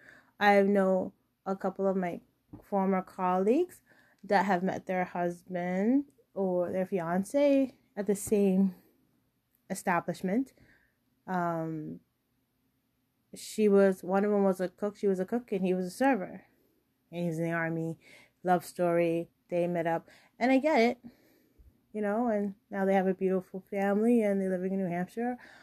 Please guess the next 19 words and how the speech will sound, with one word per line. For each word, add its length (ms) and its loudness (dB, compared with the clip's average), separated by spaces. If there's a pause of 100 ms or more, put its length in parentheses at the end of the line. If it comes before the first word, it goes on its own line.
(100)
Another 260 4
one 160 4
who's 160 4
a 80 4
dear, 400 6
dear, 300 2
dear 360 0
friend 200 0
of 80 -2
mine's, 400 -4 (640)
her, 1040 4 (200)
her 220 0
fiance 580 0
and 140 -2
I 80 -2
used 220 0
to 100 -2
work 260 2
together, 720 0